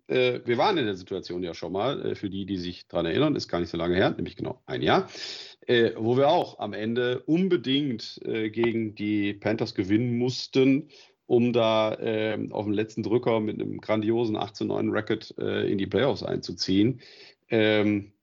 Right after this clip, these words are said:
da war der entscheidende Mann natürlich unsere große Nummer dreizehn, Mike Evans, hatte da, glaub ich, pff, zweihundertzehn Yards, drei Touchdowns, irgendwie sowas. Also Monsterspiel, Monsterspiel von Mike Evans letztes Jahr gegen die Panthers.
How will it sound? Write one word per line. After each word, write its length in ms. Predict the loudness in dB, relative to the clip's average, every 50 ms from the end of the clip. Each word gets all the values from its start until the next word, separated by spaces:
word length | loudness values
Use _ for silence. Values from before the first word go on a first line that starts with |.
| _ _ _ _ _ -20 -20 _ _ _ 0
da 380 | 2 4 4 4 4 2 2
war 180 | 0 0 0 0
der 120 | -2 -4 -8
entscheidende 420 | -8 -8 -8 -8 -8 -6 -6 -6
Mann 420 | -4 -4 -2 -2 -4 -6 -8 -10 -8
natürlich 600 | -6 -6 -6 -6 -6 -6 -6 -6 -8 -8 -12 _ -14
unsere 340 | -8 -6 -4 -2 0 0 0
große 460 | -2 -6 -10 -2 0 2 2 4 4
Nummer 220 | 4 6 6 6 4
dreizehn, 480 | 4 4 0 0 -2 -2 0 0 0
Mike 200 | 2 0 0 0
Evans, 360 | 0 0 0 0 -2 -2 -2 -4
hatte 180 | -4 -2 0
da, 100 | 0 0
glaub 220 | 2 2 2 2 2
ich, 140 | 0 -2 _ -4
pff, 300 | 0 2 2 2 2 0 -6 _ _ _
zweihundertzehn 640 | -16 -10 -6 -2 0 0 0 0 0 0 2 2 2
Yards, 480 | 2 2 2 2 0 0 -2 -8 -10 -8
drei 180 | -2 0 0
Touchdowns, 460 | 0 0 -4 -4 -2 0 0 0 0 2
irgendwie 240 | 2 2 4 4
sowas. 280 | 4 2 2 2 2 2
Also 200 | 0 -2 -2 0
Monsterspiel, 1000 | 0 0 0 2 2 4 4 2 2 0 -4 -6 -8 -10 -12 -14 -12 -12 -12 -12 -10
Monsterspiel 840 | -8 -4 0 2 2 2 0 -2 -4 -6 -6 -4 -2 0 0 0 -2 -4 -16 -20 -20 -20 _ _
von 180 | _ 0 2 2
Mike 200 | 2 2 2 2
Evans 340 | 0 0 0 -2 -4 -4 -6
letztes 280 | -6 -6 -6 -8 -8
Jahr 120 | -6 -6 -6
gegen 140 | -6 -6
die 80 | -6 -4
Panthers. 400 | -4 -4 -4 -2 -4 -6 -6 -10